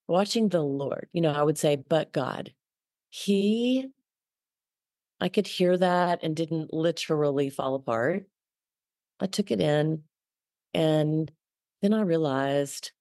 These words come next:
just thinking through time, how God had orchestrated men in my life,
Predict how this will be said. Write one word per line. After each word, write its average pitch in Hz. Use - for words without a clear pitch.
just -
thinking 170
through 151
time, 147
how 170
God 143
had 160
orchestrated 156
men 156
in 156
my 147
life, 135